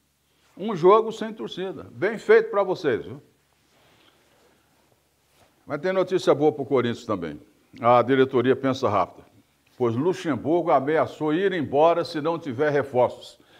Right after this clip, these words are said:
E o primeiro já veio. Olha aí, esse rapaz aí, ó. Nunca vi falar dele, hein? Mas dizem que é bom. Matias Rojas, argentino, É, já está certo com o Corinthians, é um jogador que vários clubes queriam aqui no Brasil, mas já foi negociado sem muito barulho.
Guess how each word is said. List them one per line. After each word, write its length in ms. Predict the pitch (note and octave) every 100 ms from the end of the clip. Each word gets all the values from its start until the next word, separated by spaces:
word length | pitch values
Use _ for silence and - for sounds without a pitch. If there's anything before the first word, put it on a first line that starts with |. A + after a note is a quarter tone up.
| _ -
E 60 |
o 100 | C#3+
primeiro 540 | E3 F#3 D3+ E3 A3 G3+
já 160 | G3+
veio. 360 | D#3 D3+ G#2 - - _ _ _ _ _ _ _ _ _ _ _ _ _ _ _ _ _ _
Olha 200 | A2+ B2+
aí, 100 | G#2+
esse 240 | F#2 -
rapaz 420 | B2 C3+ D3+ D3 C3
aí, 180 | G#2
ó. 120 | C#2 G#1 - -
Nunca 320 | D3 D#3+ C3+
vi 160 | C#3+
falar 300 | C3+ A2+ A2+
dele, 280 | G#2+ F#2 E2+
hein? 100 | G2 _ _ _ _
Mas 180 | - F#2 F2
dizem 280 | D3 C#3+
que 120 | C#3+ C#3+
é 40 |
bom. 300 | A2+ F#2+ D2
Matias 720 | F2 B2 D3 - F3+ G3 B2
Rojas, 880 | G2 F#2 F#3 A#2+ B2 E2+ - - - _ _ _ _
argentino, 720 | F#2 G#2 B2 A2 C3+ F3 F3+ - - _ _ _ _ _ _ _ _ -
É, 160 | G2+ G#2+
já 160 | B2
está 280 | B2 D3+ C#3
certo 320 | C3+ C3 A2+
com 80 | A2+
o 20 |
Corinthians, 400 | A#2+ A2+ C3+ D3
é 40 | C3+
um 60 |
jogador 480 | A#2 C3 A2+ G#2+ A2+
que 400 | A2 G#2+ F#2+ D2+
vários 440 | D#2+ B2 C#3 A#2 -
clubes 380 | B2 B2 F#2+ -
queriam 320 | A#2 A2 B2+
aqui 160 | G2
no 100 | G#2
Brasil, 440 | G2+ A#2 G#2 B2+ D#3+
mas 180 | D#3 D3+
já 100 | C#3
foi 220 | D3 D3+
negociado 560 | C#3 C3 B2 B2 C3
sem 200 | - D3+
muito 240 | D3 D#3 C#3+
barulho. 460 | E3+ C3+ C#3+ G#2+